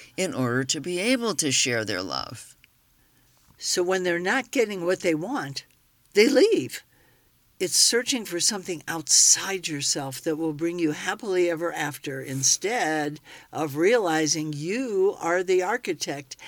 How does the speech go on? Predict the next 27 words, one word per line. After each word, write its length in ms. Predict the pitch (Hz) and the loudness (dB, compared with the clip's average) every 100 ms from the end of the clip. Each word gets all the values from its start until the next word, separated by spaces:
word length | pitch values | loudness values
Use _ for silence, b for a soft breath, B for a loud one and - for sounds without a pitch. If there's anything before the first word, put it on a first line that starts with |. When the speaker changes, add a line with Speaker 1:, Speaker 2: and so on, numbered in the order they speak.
| B B | B B
Speaker 2:
and 300 | 160 160 156 | -6 -4 -4
you 520 | 190 269 262 208 214 | -2 -2 0 0 0
are 160 | 180 180 | -2 -2
the 100 | 185 | 2
builder. 540 | 220 269 165 117 120 B B B B | 2 2 -2 -6 -8 B B B B
You 340 | 160 190 294 | -8 0 2
determine 600 | 269 180 147 202 151 151 | 4 0 -2 -4 -4 -4
the 140 | 139 135 | -4 -4
outcome. 580 | 123 123 - 110 117 127 b b b b b | -4 -8 -12 -14 -14 -20 b b b b b
Happily 540 | - 160 220 202 214 - | -4 -4 -2 -4 -2 -4
ever 300 | 151 175 143 | -6 -6 -6
after 400 | 147 135 - 147 | -8 -8 -6 -6
is 240 | 147 156 - | -6 -6 -6
an 160 | 131 131 | -8 -10
outcome 640 | 135 147 - - 160 170 190 B B B 151 | -10 -10 -10 -12 -10 -10 -14 B B B -6
and 180 | 156 | -4
a 60 | 147 | -4
process. 1040 | - - 175 165 175 - 127 123 - - - b b b b b _ - | -8 -14 -10 -6 -4 -4 -6 -10 -10 -10 -14 b b b b b _ -8
It's 220 | 262 285 | -4 -2
not 320 | 240 175 143 | 0 0 -2
a 80 | 131 | -4
gift 360 | 131 139 - 147 | -6 -6 -6 -4
that 100 | 135 | 0
someone 420 | - 139 147 151 | 0 0 -4 -4
bestows 640 | 139 131 - 156 180 214 | -4 0 0 0 0 0
upon 460 | 147 127 180 123 131 | -4 -6 -8 -6 -6
you. 240 | 131 160 | -6 -8